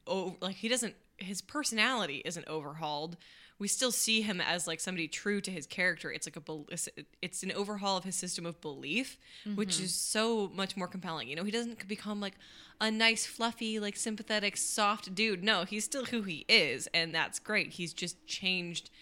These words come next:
Speaker 1: how he perceives the world, and, like, it's little things like that that
Speaker 2: Mm-hmm.
Speaker 1: make the characters in this show so compelling.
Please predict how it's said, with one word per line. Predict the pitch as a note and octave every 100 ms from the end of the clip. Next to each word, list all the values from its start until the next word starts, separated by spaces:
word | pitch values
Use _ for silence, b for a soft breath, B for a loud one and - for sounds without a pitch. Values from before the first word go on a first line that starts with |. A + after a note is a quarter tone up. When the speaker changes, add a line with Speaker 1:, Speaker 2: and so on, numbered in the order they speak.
| B B -
Speaker 1:
how | E3+
he | E3+
perceives | F3 E3 - F#3 D3+
the | E3
world, | F3+ E3+ -
and, | D#3+
like, | D3+ C#3 - b b b b
it's | G3 -
little | G#3 G#3 A#3+ C#4 B3
things | - G#3+ A3+ G#3
like | D#3 E3 D#3 -
that | D3+ E3 A3 G3
that | F#3+ F3
Speaker 2:
Mm-hmm. | F#3
Speaker 1:
make | F#3 -
the | F3
characters | - E3+ E3+ - F#3 F3+
in | F3
this | F3
show | - E3+ E3+
so | D#3+ - - F3+ D#3+
compelling. | D#3 D#3 A2+ C#2+ -